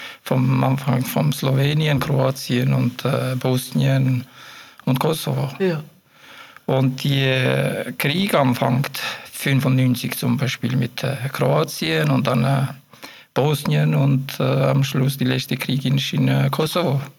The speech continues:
Speaker 1: gewesen.
Speaker 2: Ja.
Speaker 1: Und die Krieg anfängt, äh, siebenundneunzig. Und gerade die Situation, was ich an Anfang studi-, Studium,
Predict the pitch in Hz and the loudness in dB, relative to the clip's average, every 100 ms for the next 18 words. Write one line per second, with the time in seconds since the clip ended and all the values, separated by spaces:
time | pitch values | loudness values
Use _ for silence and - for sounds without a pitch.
0 | - 208 220 139 - - 196 - _ _ | -8 -4 -4 -6 -8 -4 -4 -4 _ _
1 | - - - - - - 139 131 131 - | -20 -20 -20 -20 -12 -2 0 2 0 -2
2 | 180 214 160 156 147 151 147 147 - - | 0 2 2 2 0 2 2 0 -2 -2
3 | 135 131 131 135 139 131 - _ _ _ | 0 2 2 0 -2 -4 -12 _ _ _
4 | _ - - 135 165 165 165 175 185 233 | _ -10 -2 0 0 0 0 -2 -2 -2
5 | 247 - - - _ _ _ - - - | -2 -6 -12 -20 _ _ _ -20 -20 -6
6 | - 139 135 139 143 160 160 147 139 - | 0 2 2 2 2 2 -2 -2 -4 -6
7 | - 135 139 - 139 147 135 139 135 127 | -2 -2 0 0 2 2 2 2 0 2
8 | 127 131 127 - 139 135 - - 127 147 | 2 2 2 2 2 0 -2 -4 -2 -2
9 | - - - - 160 180 170 208 240 | -2 -6 -8 -4 -2 0 2 2 2